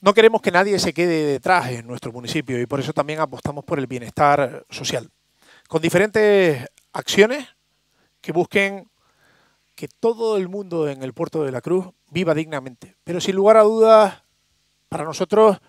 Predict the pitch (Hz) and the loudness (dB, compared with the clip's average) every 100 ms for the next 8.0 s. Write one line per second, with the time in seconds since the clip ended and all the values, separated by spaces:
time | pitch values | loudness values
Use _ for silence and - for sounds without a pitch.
0 | _ 147 147 160 160 156 170 165 175 170 | _ -8 -4 -4 -4 -6 -2 -2 0 -4
1 | - 190 180 - _ _ _ - 190 214 | -2 0 0 -2 _ _ _ -2 0 0
2 | 240 - _ _ _ _ - 160 175 165 | -2 -10 _ _ _ _ -8 -2 4 4
3 | 160 143 147 175 170 156 143 156 156 170 | 4 0 0 2 2 -2 -6 -6 -6 -2
4 | 185 196 _ _ _ _ _ - 143 139 | -2 -4 _ _ _ _ _ -8 -6 -4
5 | 143 - 180 160 233 220 - _ _ _ | -4 -4 -4 -2 0 0 -2 _ _ _
6 | _ 180 175 180 180 - 185 202 247 156 | _ -2 -2 0 -2 -2 -6 -4 -2 -2
7 | - _ _ - 165 143 135 170 160 | -4 _ _ -18 -6 -6 -4 -4 -4